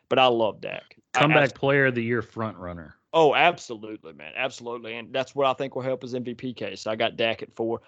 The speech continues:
Speaker 1: Number five for me is Aaron Rodgers. N-, has nothing to do with his talent. I know it, how talented this guy is. It has more to do with, well, how likely is it to win back-to-back?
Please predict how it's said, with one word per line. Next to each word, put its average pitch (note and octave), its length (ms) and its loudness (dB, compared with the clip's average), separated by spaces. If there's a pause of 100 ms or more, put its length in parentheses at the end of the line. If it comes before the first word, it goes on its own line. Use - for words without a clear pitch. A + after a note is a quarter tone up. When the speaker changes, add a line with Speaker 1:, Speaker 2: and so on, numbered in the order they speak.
Speaker 1:
Number D3+ 160 2
five D3+ 280 6
for C#3 100 -8
me C3+ 180 -2
is A#2+ 60 -4
Aaron B2 220 -6
Rodgers. B2 460 -2 (100)
N-, A#2+ 140 -6
has B2+ 380 0
nothing C#3 400 0
to C#3 80 -6
do C3+ 160 -4
with B2 100 -6
his A#2+ 160 -6
talent. A2 340 -8
I A2+ 120 -4
know A2+ 200 0 (100)
it, - 180 -2
how A#2+ 180 0
talented A2+ 460 -6
this A2 120 -8
guy A2+ 260 -2
is. G#2 120 -8 (300)
It B2+ 200 0
has C3 280 2
more C#3+ 180 6
to C#3 60 0
do C3+ 180 2
with, C3 280 4 (120)
well, D3 220 4
how B2+ 160 2
likely A#2+ 420 2
is A2 140 -4
it - 80 -12
to G#2+ 60 -6
win G2+ 180 -10
back-to-back? - 680 -12